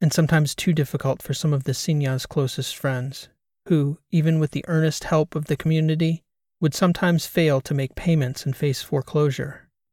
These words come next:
Other once eager explorers succumbed to the stress of unfettered living,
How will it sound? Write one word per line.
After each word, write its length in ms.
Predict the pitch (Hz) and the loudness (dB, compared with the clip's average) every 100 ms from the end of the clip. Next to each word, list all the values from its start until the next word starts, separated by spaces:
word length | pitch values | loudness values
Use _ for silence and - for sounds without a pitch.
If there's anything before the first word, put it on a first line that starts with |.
| _ - | _ 0
Other 260 | 180 196 | 6 6
once 320 | 160 151 143 156 | 6 2 2 0
eager 240 | 139 139 | 0 -2
explorers 720 | 135 - - 135 123 135 139 | -2 -6 -2 0 0 -2 -4
succumbed 480 | - 147 - 156 147 | -2 -2 2 0 0
to 80 | 143 | -2
the 120 | 139 | -2
stress 480 | - - 147 - - | -2 0 0 0 -4
of 120 | 139 | -2
unfettered 520 | 139 - 151 139 143 | -2 0 0 0 0
living, 360 | 139 131 123 | -2 -2 -6